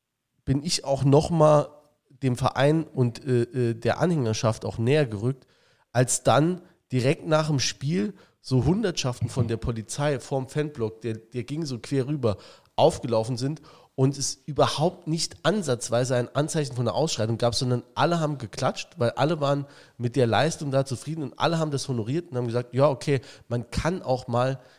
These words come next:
in so einem Spiel verlieren und, ähm, und haben dann auch noch den Döringer, der, der da,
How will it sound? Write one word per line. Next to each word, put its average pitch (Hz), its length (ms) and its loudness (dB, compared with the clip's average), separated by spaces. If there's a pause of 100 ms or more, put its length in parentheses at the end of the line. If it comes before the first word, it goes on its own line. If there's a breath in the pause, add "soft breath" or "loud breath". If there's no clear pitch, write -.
(100)
in 123 100 -12
so 131 120 -2
einem 139 140 2
Spiel 143 300 -2
verlieren 143 520 -4 (600 soft breath)
und, 135 400 0
ähm, 123 380 2 (600)
und 120 220 0
haben 139 200 2
dann 147 160 4
auch 127 140 0
noch 120 160 -2
den 113 220 -2
Döringer, 139 460 0
der, 113 280 -2
der - 220 0
da, 113 300 -2